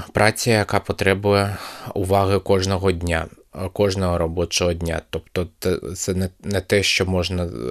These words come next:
не та робота, яку можна зробити одним кроком. І, м, водночас, е, зоологія — це наука про дуже різноманітні організми. Тобто в-, видів тварин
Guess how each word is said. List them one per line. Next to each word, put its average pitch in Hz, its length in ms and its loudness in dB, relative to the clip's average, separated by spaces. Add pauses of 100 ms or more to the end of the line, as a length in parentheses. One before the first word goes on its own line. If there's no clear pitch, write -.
(300)
не 98 160 0
та 101 200 4
робота, 98 420 2
яку 90 280 0
можна 90 340 0
зробити 92 500 0
одним 90 360 0 (320)
кроком. 87 460 0 (600)
І, 113 240 6 (340)
м, 104 400 2
водночас, 107 920 2
е, 98 160 4 (120)
зоологія — 101 680 4
це - 200 -2
наука 98 440 2
про 95 260 0
дуже 95 360 2
різноманітні 92 1000 0 (540)
організми. 87 800 0 (320)
Тобто 95 800 0
в-, 92 360 -4
видів 95 380 0
тварин 117 600 2